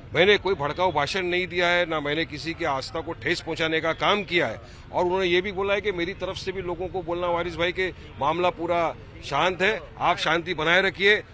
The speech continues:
कायदे कानून प्रशासन पे पूरा भरोसा रखिए। अभी यहाँ पर आए, हम डीसीपी साहब से मिले, अ, सीनियर पुलिस इंस्पेक्टर से हमारी मुलाकात हुई, तो सबने एक ही चीज़ कहा है कि हम पूरी तरह कोऑपरेट कर रहे हैं, शांति बना के रखिए। और हमारे यहाँ का मैटर नहीं, गुजरात की पुलिस आई है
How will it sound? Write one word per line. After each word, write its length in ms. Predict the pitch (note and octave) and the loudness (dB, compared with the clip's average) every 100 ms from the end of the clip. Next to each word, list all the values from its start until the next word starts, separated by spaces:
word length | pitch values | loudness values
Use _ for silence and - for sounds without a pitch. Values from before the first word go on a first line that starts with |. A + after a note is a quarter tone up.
| - | -12
कायदे 440 | C#3 D#3 E3+ G3 G3+ | 0 0 2 2 2
कानून 400 | E3+ D#3 E3+ F#3+ | 0 -2 -2 -4
प्रशासन 500 | D#3 D3+ F3 F3+ F3 | -8 -6 -4 -4 -6
पे 120 | F3+ | -8
पूरा 260 | D#3+ F3 E3 | -6 -4 -4
भरोसा 380 | G2+ D#3+ E3 | -4 -4 0
रखिए। 320 | D3+ B2+ A2+ G2+ - - | -2 -2 -8 -14 -18 -12
अभी 180 | C3 E3 | -4 0
यहाँ 160 | E3 E3+ | 2 2
पर 180 | F3 | 0
आए, 220 | E3+ E3+ F3 | 0 0 -2
हम 100 | C#3+ | -2
डीसीपी 360 | D#3 F3 E3 | -4 -2 -4
साहब 200 | E3 D#3+ | -2 -2
से 180 | C#3+ E3+ | -2 -4
मिले, 280 | D#3+ D#3+ E3 | -2 0 -2
अ, 80 | - - - - C3 | -2 -14 -20 -10 -4
सीनियर 420 | C3+ - D3+ E3+ | -4 -2 0 0
पुलिस 280 | D3+ E3+ F3 | 0 -4 -4
इंस्पेक्टर 400 | D#3+ F3 - D#3+ | -4 -6 -8 -6
से 140 | E3+ | -4
हमारी 200 | E3 E3 | -2 -4
मुलाकात 560 | D#3 D#3 D#3+ D#3+ D#3 D#3+ | -4 -2 0 0 0 0
हुई, 200 | D#3+ C3+ - - | -4 -4 -14 -14
तो 60 | D#3 | -6
सबने 360 | E3+ E3 G#3+ | -6 2 4
एक 120 | G#3 G#3+ | 4 2
ही 80 | |
चीज़ 160 | G3+ G#3+ | -4 -2
कहा 140 | G3+ | 2
है 80 | G3+ | 2
कि 80 | F#3+ | 0
हम 120 | D#3+ | -4
पूरी 340 | F3+ D3+ D#3 F3 | -4 -8 -8 -6
तरह 220 | E3+ E3 | -4 -6
कोऑपरेट 400 | C#3+ C3 D3 D#3 | -6 -4 -4 -2
कर 160 | C#3+ | -6
रहे 100 | D3 | -6
हैं, 60 | G3+ | -6
शांति 360 | - C#3+ C#3 D#3 | -4 -6 -4 -6
बना 240 | C#3 C#3+ | -2 -2
के 100 | C3+ | -2
रखिए। 420 | B2 - F#3 C4 - - - | -8 -4 2 2 2 -16 -6
और 100 | D#3+ | -2
हमारे 260 | E3 F#3+ G#3 | 2 2 2
यहाँ 120 | G#3 | 2
का 100 | G#3 | 0
मैटर 220 | G3+ G#3 | -2 -2
नहीं, 140 | G#3+ F#3+ | -2 -4
गुजरात 360 | C#3 D#3+ F3+ | -2 -4 -4
की 100 | F#3+ | -6
पुलिस 300 | D#3+ F3+ E3 | -8 -8 -8
आई 220 | - D#3+ | 0 2
है 200 | G3+ A3+ | 6 4